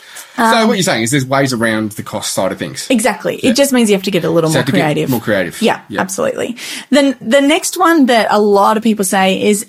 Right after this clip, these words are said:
Speaker 2: energy. "Oh, I don't have the energy.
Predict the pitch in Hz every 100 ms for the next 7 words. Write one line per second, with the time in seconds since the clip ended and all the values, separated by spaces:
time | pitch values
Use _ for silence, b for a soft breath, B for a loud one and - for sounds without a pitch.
0 | - 196 226 190 180 170 - 233 247 -
1 | - 233 262 254 220 226 - 220 226 196
2 | 190